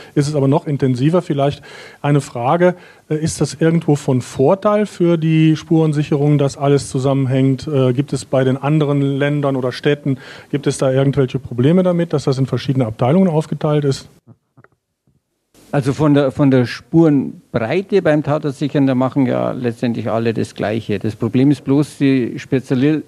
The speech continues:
Speaker 2: spezialisieren sich auf die Delikte und bei uns, wir machen von der Sachbeschädigung bis zum Mord alles. Das hat, äh, einen großen Vorteil. Äh,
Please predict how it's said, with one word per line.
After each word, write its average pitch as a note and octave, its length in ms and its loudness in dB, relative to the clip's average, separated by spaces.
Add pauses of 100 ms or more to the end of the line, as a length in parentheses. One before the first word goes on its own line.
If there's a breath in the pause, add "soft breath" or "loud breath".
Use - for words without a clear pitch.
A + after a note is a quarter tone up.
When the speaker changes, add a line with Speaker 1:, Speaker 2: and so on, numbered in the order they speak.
(120)
Speaker 2:
spezialisieren C#3+ 760 -2
sich C3+ 160 2
auf C3 120 -2
die C3 100 -4
Delikte E3 640 0
und C3+ 160 -2
bei C3 80 0
uns, C3+ 260 0
wir C3+ 120 4
machen B2+ 280 0
von A#2+ 100 -2
der A#2 120 -2
Sachbeschädigung B2 640 -2
bis B2+ 180 -4
zum A#2+ 140 -2
Mord A#2 320 2 (440 soft breath)
alles. E3 540 0
Das C3+ 160 -6
hat, C3+ 320 -2
äh, B2 320 0
einen B2+ 380 0
großen C3+ 400 -2
Vorteil. D3+ 680 0 (420 soft breath)
Äh, C3 220 2